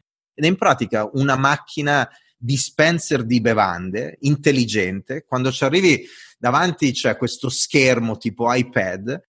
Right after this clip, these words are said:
eh, la macchina ti riconosce o attraverso un Q R code che hai su una bottiglia che ti porti con te, quindi ancora una volta una proposta sostenibile, oppure attraverso un'app, classico, e ti riconosce e quindi, eh, sai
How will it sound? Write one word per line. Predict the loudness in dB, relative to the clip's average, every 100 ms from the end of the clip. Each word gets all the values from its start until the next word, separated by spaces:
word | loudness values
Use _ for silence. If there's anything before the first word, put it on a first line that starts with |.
| _ _ _ -6
eh, | -2 2
la | 2
macchina | 2 0 0 0 0
ti | 2 2
riconosce | 2 2 2 0 -4 -6 -6 -6
o | -2 -2
attraverso | 2 2 2 2 0 0
un | 0 -2
Q | 0 4
R | 4 2
code | -2 -2 0 -2
che | 2 4
hai | 4
su | 2 -2 0
una | 0
bottiglia | 0 -6 -2 2 2 0
che | -2
ti | -6
porti | -2 -2 -2
con | -4 -4
te, | -6 -6
quindi | -6
ancora | -6 -4 -2
una | 0
volta | 0 -2 -6 -8 -14 _
una | -8 -4 -4 -6 -10
proposta | -6 -4 -4 -4
sostenibile, | -6 -4 -2 -2 -2 -4 -6 -10 _ _ 0
oppure | 0 4 4
attraverso | 4 4 2 0 -4
un'app, | -4 -8 -12 -14
classico, | -12 -14 -14 -14 -14 -14 -16 _ _ _ _ -8
e | -6
ti | 0
riconosce | 0 2 2 2
e | 2
quindi, | 2 4 2 0
eh, | -12 -10 -8 -6
sai | 0 2 4 2